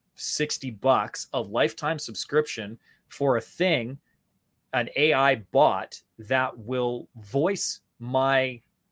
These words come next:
um, training scripts for me. And they even have, like, real looking people, and they will do these expressive animated,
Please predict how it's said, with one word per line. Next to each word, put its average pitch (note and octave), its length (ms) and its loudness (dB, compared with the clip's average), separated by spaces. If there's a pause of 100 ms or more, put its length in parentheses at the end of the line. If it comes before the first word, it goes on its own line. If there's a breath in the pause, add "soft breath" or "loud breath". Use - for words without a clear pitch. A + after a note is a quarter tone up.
um, G#2+ 500 -6
training G3+ 480 -2
scripts - 460 -4
for G#2 280 -6
me. F#2 240 -14 (380 soft breath)
And G#3 320 6
they D#3+ 100 2
even D#3 320 -4
have, D3+ 320 0
like, C3 220 0
real B2+ 360 -4
looking C#3 340 -4
people, G#2+ 540 -8 (260)
and B2+ 140 0
they C3 120 2
will B2+ 320 -2 (100)
do C3+ 180 -4
these C3 280 -6
expressive C3 640 -2 (100)
animated, B2+ 640 -2